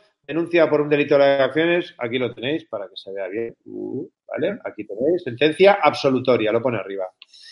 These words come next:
Bueno, pues al final debo absolver y absuelvo a Daniel Esteban Martínez y las costas se las come la payasa. Me encanta. Me encanta que al final, eh,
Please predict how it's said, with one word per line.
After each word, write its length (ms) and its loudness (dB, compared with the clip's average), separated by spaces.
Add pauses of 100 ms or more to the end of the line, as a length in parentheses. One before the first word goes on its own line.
(460)
Bueno, 300 6 (100)
pues 200 8
al 100 4
final 320 4
debo 180 8
absolver 420 8
y 40 8
absuelvo 600 6
a 60 2
Daniel 300 2
Esteban 320 0
Martínez 380 0 (100)
y 100 4
las 160 2
costas 460 2
se 80 4
las 180 2
come 480 2
la 220 0
payasa. 400 -4 (640)
Me 80 -4
encanta. 500 -2 (920)
Me 100 -6
encanta 360 2
que 80 4
al 100 6
final, 560 2 (1300)
eh, 720 2